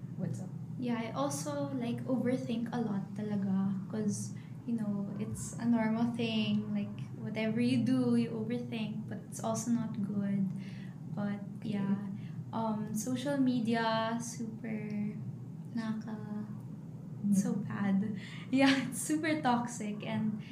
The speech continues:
Speaker 2: um, a lot of insecurities go in and
Speaker 1: Mm-hmm.
Speaker 2: there's a lot of things going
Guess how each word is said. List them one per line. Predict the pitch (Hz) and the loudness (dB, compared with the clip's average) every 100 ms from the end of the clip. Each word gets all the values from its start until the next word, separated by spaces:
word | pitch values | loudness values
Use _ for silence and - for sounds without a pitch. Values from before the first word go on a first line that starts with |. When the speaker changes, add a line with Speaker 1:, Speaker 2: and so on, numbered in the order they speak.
| - - - - | -8 -8 -8 -2
Speaker 2:
um, | 220 214 214 208 208 | 0 2 4 2 2
a | 214 | 0
lot | 214 208 226 | 0 0 -2
of | 214 - - - - - - | -2 -4 -8 -8 -8 -6 -2
insecurities | 226 208 - - 240 233 - 220 214 - - | 0 2 0 0 2 2 2 0 0 -2 -4
go | 214 208 | -4 -2
in | 208 208 202 208 208 202 | 0 0 2 2 2 4
and | 196 196 - | 4 6 4
Speaker 1:
Mm-hmm. | - - - - - - - - 233 | 2 -2 -2 -4 -8 -10 -10 -6 -2
Speaker 2:
there's | 233 262 | 0 2
a | |
lot | 254 240 240 | 4 2 2
of | 233 - - | -4 -6 -2
things | 226 214 - 208 | 0 0 0 0
going | 214 208 | 2 4